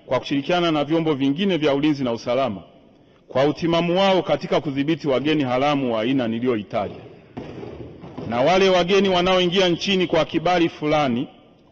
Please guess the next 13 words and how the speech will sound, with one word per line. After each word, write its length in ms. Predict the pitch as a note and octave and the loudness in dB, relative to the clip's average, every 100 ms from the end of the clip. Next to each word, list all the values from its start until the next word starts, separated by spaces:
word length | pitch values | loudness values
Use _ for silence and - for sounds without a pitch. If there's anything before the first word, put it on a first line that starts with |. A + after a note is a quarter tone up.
| _ _ _ _ _ _ _ | _ _ _ _ _ _ _
na 160 | A2 C3+ | -2 0
wakishaingia 800 | C#3+ - E3+ D#3+ E3 E3+ A3 G3 | 0 -2 -2 0 0 0 0 0
kwenye 260 | F3 E3 | 0 0
jamii 340 | D#3+ D#3+ D#3+ E3+ | 2 2 2 2
yetu 360 | G3 G3 F#3 | 0 -2 -2
wanafanya 600 | D#3 C3 C3 - F#3 E3+ | 0 -2 -4 -2 -2 -2
mambo 360 | D#3 E3+ E3+ D#3+ | -2 -2 0 -2
ambayo 240 | C#3 E3+ | 0 0
ni 120 | D3+ C3 | 0 -2
kinyume 440 | C#3+ D3 G3+ F#3 | -4 -2 -2 -2
na 120 | D3+ | -2
kibali 460 | - C#3+ E3 D#3+ C#3+ | -4 -2 0 2 2
walichoidhinishiwa 1200 | B2 D3 - C#3+ A#2+ A#2+ B2 A#2 - F#3+ A#2+ | 2 0 -2 -2 -2 -2 -4 -6 -4 0 0